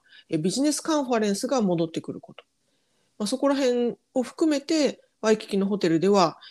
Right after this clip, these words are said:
え、五百人以上の求人を埋めなければならない状況だということで、ホテルがかなり、あの、求人に力を入れてるんですって。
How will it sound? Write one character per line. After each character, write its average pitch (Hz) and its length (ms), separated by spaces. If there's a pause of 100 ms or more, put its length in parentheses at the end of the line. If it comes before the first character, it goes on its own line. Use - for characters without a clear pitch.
え、 175 100
五 175 140
百 175 600
人 175 240
以 196 60
上 180 180
の 294 120
求 202 180
人 190 200
を 226 40
埋 180 120
め 208 60
な 208 120
け 196 100
れ 151 80
ば 143 120
な 156 120
ら 156 80
な 151 140
い 160 40
状 - 140 (100)
況 147 120
だ 151 120
と 151 120
い 147 60
う 143 40
こ - 140
と - 120
で、 240 280 (240)
ホ 202 80
テ 190 120
ル 147 140
が 156 120
か 170 120
な 165 140
り、 151 140
あ 160 60
の、 156 120
求 202 220
人 185 160
に 180 100
力 220 280
を 185 60
入 160 60
れ 151 140
て 160 100
る 156 120
ん 147 40
で 139 100
す - 300
っ - 20
て。 - 260